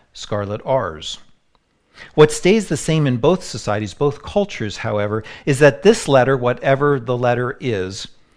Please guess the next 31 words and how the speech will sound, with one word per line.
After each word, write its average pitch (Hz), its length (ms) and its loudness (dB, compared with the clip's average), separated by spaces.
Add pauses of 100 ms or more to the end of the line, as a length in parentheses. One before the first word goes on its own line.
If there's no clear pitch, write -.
(220)
this 185 320 4
thing 151 340 2 (600)
that - 460 2
if 160 200 0
you've 151 180 2
engaged 151 560 2
in 120 120 0
it 123 200 -4
now 135 180 2
brands 143 540 -2
you. 85 180 -12 (800)
It 139 140 -2
now 143 200 0
defines 151 680 -2
you. 85 240 -14 (1160)
It 151 180 2
sticks - 500 -4
with 185 220 -2
you 117 80 -4
so 127 180 -4
that 143 140 -4
even 160 300 -2
one 180 220 0
transgression 135 920 -4 (720)
is 123 160 -2
enough 143 280 -2
to 139 80 -6
make 135 200 -4
you 120 80 -6
damaged 117 500 -6
goods 101 480 -6